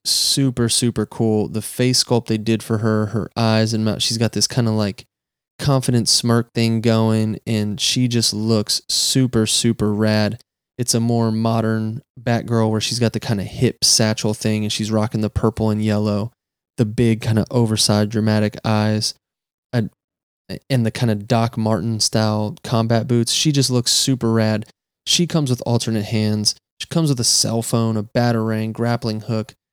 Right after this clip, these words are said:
um, this kind of dart that looks like maybe a poison dart or tranquilizer dart. I also think that's a reference to the movie, obviously, but the Donnie and Batgirl set is definitely not lacking.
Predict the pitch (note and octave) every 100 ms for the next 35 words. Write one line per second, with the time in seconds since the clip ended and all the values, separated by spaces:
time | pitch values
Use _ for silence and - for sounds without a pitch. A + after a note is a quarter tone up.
0 | _ _ - A2+ G2+ G#2+ - C#3 A#2+ A2
1 | A#2+ A#2 - A#2+ A#2+ - B2 - A#2+ -
2 | A2+ - A#2 A2+ G#2+ A2+ - - B2 A#2
3 | A#2 A2 A2+ A2+ G#2 - A#2+ A#2 A#2 A#2
4 | A2+ A2+ A2+ - A#2 - - A2+ A#2 A2+
5 | - A2 A2+ G#2+ A2 A2 A2+ A2 - A2+
6 | A2 A2 G#2+ - A2+ A2 A2 - A2+ A2
7 | G#2 - _ _ _ _ _ _ C3 D#3+
8 | E3+ D3 B2 A#2+ A2 A2 A2+ - A2 A2
9 | G#2+ A#2+ A#2 - A#2 A2+ A2+ C#2 A2+ A2
10 | G#2+ A2+ A2